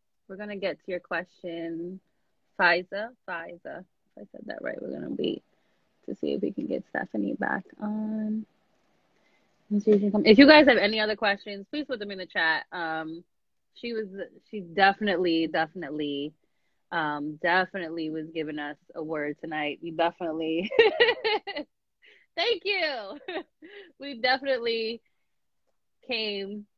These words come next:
to hear a word tonight. So I'm hoping that she comes back, um, and we can,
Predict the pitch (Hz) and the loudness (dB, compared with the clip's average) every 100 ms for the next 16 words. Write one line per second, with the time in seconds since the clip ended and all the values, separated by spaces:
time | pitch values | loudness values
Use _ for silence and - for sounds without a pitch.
0 | _ _ _ 220 214 196 185 175 185 202 | _ _ _ -6 -2 -2 0 -2 -4 -8
1 | 185 156 185 202 196 262 302 226 196 170 | -10 -8 -10 -8 4 4 6 2 4 2
2 | 165 175 185 - 180 170 156 151 151 - | 0 -4 -8 -14 -8 -4 -2 -2 -4 -10
3 | _ - 190 175 _ 170 160 170 175 - | _ -10 -8 -10 _ -6 -6 -8 -6 0
4 | 156 151 - - - _ 185 165 160 151 | 2 2 -2 -10 -20 _ -4 -2 -2 -2
5 | 156 156 - _ _ _ _ _ _ _ | -2 -4 -8 _ _ _ _ _ _ _
6 | _ _ _ _ - 185 165 151 - 175 | _ _ _ _ -4 0 0 0 -2 -2
7 | 156 143 | -2 0